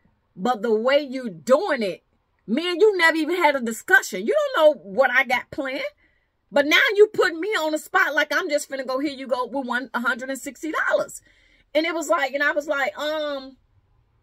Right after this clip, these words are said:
right now? No. But I got you, though. I give you something on it.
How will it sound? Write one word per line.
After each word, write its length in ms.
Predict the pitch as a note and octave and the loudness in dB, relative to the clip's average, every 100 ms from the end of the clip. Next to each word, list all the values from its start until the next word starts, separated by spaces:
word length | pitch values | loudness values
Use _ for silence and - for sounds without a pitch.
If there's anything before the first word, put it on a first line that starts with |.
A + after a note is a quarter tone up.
| _ _ _ _ _ _ _ _ | _ _ _ _ _ _ _ _
right 340 | F3 A3+ C#4+ A#4+ D5 | -4 0 0 0 2
now? 400 | E5 E5 D#5 C#5+ - _ _ _ _ _ _ _ _ _ - C5+ | 2 2 0 -4 -10 _ _ _ _ _ _ _ _ _ -8 -2
No. 440 | C#5 C#5+ D5 - _ _ _ - | 0 4 4 2 _ _ _ 0
But 180 | A3+ G#4+ | 4 6
I 160 | C5+ | 4
got 300 | D5 B4+ - | 0 -2 -4
you, 100 | E4+ | -2
though. 180 | D#4 D#4+ D4+ | 0 2 2
I 180 | F#4+ D4 | 0 0
give 200 | E4 A#3+ | -4 -4
you 140 | C#4 | -6
something 500 | - D4 C5+ - B3+ | 0 -2 -2 -2 -2
on 220 | A#3+ B3+ | -2 -4
it. 120 | D4 | -6